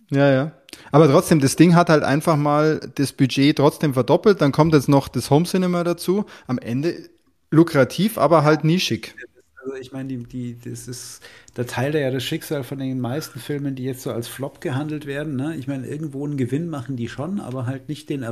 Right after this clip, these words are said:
Speaker 1: Ja.
Speaker 2: erwarteten. Und, ähm, wenn die, wenn du jetzt rein nach, nach dem persönlichen Unterhaltungsfaktor gehst, war's halt ein Griff ins Klo.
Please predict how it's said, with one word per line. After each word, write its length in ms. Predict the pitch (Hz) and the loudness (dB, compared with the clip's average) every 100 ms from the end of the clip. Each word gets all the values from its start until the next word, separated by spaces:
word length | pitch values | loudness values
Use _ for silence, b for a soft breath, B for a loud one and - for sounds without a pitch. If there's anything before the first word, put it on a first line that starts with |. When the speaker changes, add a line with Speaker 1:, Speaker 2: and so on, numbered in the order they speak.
| 110 | 2
Speaker 1:
Ja. 260 | 117 120 | 4 4
Speaker 2:
erwarteten. 360 | 104 208 208 - _ _ b b b b b _ | -2 -6 -10 -12 _ _ b b b b b _
Und, 440 | 139 143 143 135 139 | -6 -4 -6 -10 -8
ähm, 580 | 139 135 127 127 123 123 | -6 -6 -8 -10 -12 -6
wenn 160 | 135 | -4
die, 120 | 143 | -4
wenn 120 | 131 135 | -6 -6
du 60 | |
jetzt 240 | 135 131 123 | -4 -6 -6
rein 220 | 113 147 | -6 -6
nach, 200 | 147 120 | -8 -10
nach 340 | 120 117 120 - | -10 -8 -8 -8
dem 220 | 123 120 | -8 -8
persönlichen 680 | 120 113 117 156 175 127 127 | -4 -2 0 -2 -2 -8 -10
Unterhaltungsfaktor 1120 | 120 117 98 127 156 131 - 131 127 - 117 | -10 -10 -10 -12 -12 -14 -12 -14 -14 -8 -8
gehst, 360 | 117 120 120 - | -4 -6 -6 -12
war's 200 | 110 - | -10 -10
halt 120 | 107 | -12
ein 80 | 107 | -12
Griff 280 | - 113 | -12 -10
ins 180 | 107 92 | -10 -14
Klo. 220 | - - | -14 -12